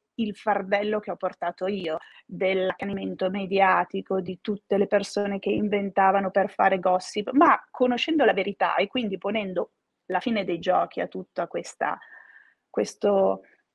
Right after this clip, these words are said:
eh, come dire, questo circo mediatico, perché oggi che finalmente c'è la verità,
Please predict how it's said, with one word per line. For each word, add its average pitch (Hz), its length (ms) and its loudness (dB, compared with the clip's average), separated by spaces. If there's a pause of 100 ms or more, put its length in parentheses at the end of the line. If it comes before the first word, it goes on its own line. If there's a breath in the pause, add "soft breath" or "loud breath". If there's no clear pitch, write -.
(140)
eh, 190 580 -2
come 208 360 -4
dire, 190 260 0
questo 208 480 -2
circo 214 720 2
mediatico, 196 1080 -4 (180)
perché 254 380 0
oggi 214 260 4
che 190 140 -10
finalmente 214 520 -6
c'è 202 160 -10
la 190 80 -6
verità, 180 600 -10